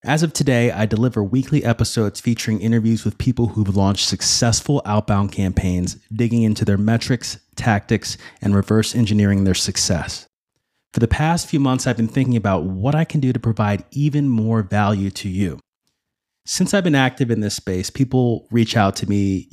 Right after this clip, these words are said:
usually on Facebook, asking for help with their outbound campaigns. Lately, I've been digging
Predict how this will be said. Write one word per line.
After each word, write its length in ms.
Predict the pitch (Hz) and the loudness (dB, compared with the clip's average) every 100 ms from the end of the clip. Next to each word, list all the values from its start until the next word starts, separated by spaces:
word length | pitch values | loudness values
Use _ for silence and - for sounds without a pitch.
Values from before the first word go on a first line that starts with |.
| _ | _
usually 340 | 110 107 110 | 0 2 2
on 140 | 107 101 | 2 0
Facebook, 580 | 107 101 - 104 95 - | -2 -2 -2 -4 -4 -4
asking 380 | 98 101 - 110 | -6 -4 -6 -8
for 120 | 98 | -8
help 300 | - 92 107 | -6 -6 -6
with 80 | - | -4
their 200 | 90 95 | -2 0
outbound 400 | 101 101 95 90 | 0 2 0 0
campaigns. 680 | 95 87 - 82 - - - _ _ _ _ _ _ _ | -4 -2 -4 -6 -6 -12 -16 _ _ _ _ _ _ _
Lately, 420 | 113 147 151 190 151 | 0 0 0 0 2
I've 140 | 127 | 2
been 160 | 117 110 | 0 0
digging 400 | 120 110 104 | -2 -2 -6